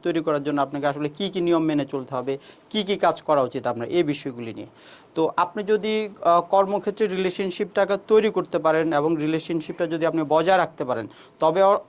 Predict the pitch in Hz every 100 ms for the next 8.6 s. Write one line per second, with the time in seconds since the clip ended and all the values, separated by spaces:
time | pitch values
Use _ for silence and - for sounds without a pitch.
0 | - 175 175 175 175 175 175 143 190 202
1 | 208 214 202 185 185 180 170 185 180 151
2 | 185 180 190 185 165 156 165 160 156 -
3 | 160 160 160 160 143 156 156 151 151 139
4 | 143 185 185 190 170 151 151 147 127 135
5 | 139 151 151 151 151 175 185 - - 131
6 | 151 151 151 151 151 - 156 156 151 147
7 | 147 156 151 165 - 170 139 139 113 107
8 | 107 - - 131 143 139